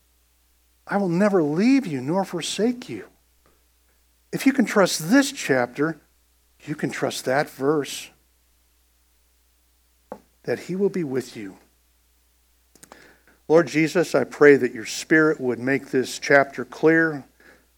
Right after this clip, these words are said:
What fog remains, you would blow away.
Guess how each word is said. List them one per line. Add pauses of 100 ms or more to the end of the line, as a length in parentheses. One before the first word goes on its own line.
(220)
What
fog
remains,
you
would
blow
away.